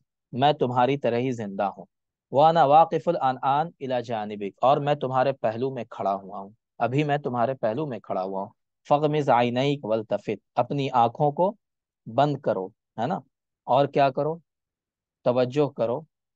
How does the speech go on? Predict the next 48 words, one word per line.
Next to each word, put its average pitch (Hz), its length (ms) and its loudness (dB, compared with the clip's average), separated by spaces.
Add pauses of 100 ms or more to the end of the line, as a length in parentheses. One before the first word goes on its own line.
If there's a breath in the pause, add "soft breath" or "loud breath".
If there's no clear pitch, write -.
"तरानी 123 540 2
अमामक", 110 440 -6 (160)
मैं 120 140 -2
तुम, 110 280 -10 (260)
तुम 147 200 -2 (240)
मुझे 117 240 -2
अपने 113 400 -2
सामने 104 400 -6
देखोगे, 95 500 -10 (1120)
ठीक 104 180 -10
है? 143 100 -10 (420)
तो 131 80 2
ये 143 140 4
उन्होंने 135 340 0
कहा 117 220 2
था 147 100 0
कि 151 140 -8
मेरी 117 220 -6
कब्र 107 280 -4
पर - 160 -4
लिख 104 240 -6
देना, 95 340 -8
लिहाजा 120 340 4
उनकी 117 240 -4
कब्र 104 300 -4
पर 139 180 -4
ये 127 220 -2 (180)
लिख 101 180 -6
दिया 92 200 -6
गया 98 220 -6
था। - 100 -6
इसी 135 280 -4
तरह 147 160 2
एक 139 140 0
और 139 160 4
क्वेश्चन 139 360 -6
आता 123 300 2
है 202 60 0 (560)
कि 156 260 2 (240)
एक 127 240 -2 (160)
अबुल 123 220 -2
आला 120 240 2
अल 123 80 -4 (120)
मर्री 117 260 -4
ने 131 120 -8
कहा 107 180 -4
था, 143 140 -4
"मेरी 120 220 -6